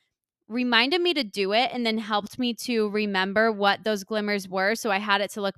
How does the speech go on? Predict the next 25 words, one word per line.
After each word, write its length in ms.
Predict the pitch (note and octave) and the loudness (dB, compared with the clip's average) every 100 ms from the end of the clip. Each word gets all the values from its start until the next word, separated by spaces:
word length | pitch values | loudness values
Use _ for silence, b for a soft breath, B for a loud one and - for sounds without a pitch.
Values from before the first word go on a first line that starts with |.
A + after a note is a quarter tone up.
| _ | _
back 360 | F#3+ F3 G3 - | -2 0 -2 -6
to, 420 | - B3+ B3+ C#4 C#4 b b - | -6 0 4 2 0 b b -6
um, 200 | G#3 G3+ | -4 -2
when 140 | G#3 | 0
I 100 | G#3 | 0
was 160 | G#3 G3+ | 0 -2
maybe 380 | G3+ G3+ G#3 G3+ | -2 -2 -2 -2
in 400 | G#3 G#3 G#3 G#3 | -2 -2 -4 -4
more 220 | G3+ G3+ | -2 -2
of, 100 | G3 | -2
like, 160 | G3+ G3+ | -4 -4
a 80 | |
low 640 | F#3+ F3+ F3+ F#3 F#3 F#3+ G3 _ | -4 0 2 4 2 2 -2 _
moment 760 | G#3 G3+ F#3 F#3 G3 A3 A#3+ A#3+ | -6 -2 -2 -2 0 0 -2 -4
or 140 | A3+ | -4
something, 580 | A3+ A3+ A3+ C4 C4 C4 | -4 -6 -4 -4 -2 -2
or 140 | A#3+ G#3 | -2 -4
needed 520 | G#3 G#3+ G#3 G#3 G3+ | -6 -6 -2 -2 0
ideas 640 | F#3+ F#3+ C#4+ C#4+ G3 F#3 | -2 -4 0 2 2 0
of, 160 | G3 F#3 | -2 -2
of 160 | G3 - | -4 -4
things 340 | G3+ G3 G3 - | -4 -4 -6 -8
to 120 | A3+ | -8
look 220 | F#3 F#3+ | -6 -8
for 480 | - G#3 G3+ G3 F#3+ | -8 -2 0 0 -2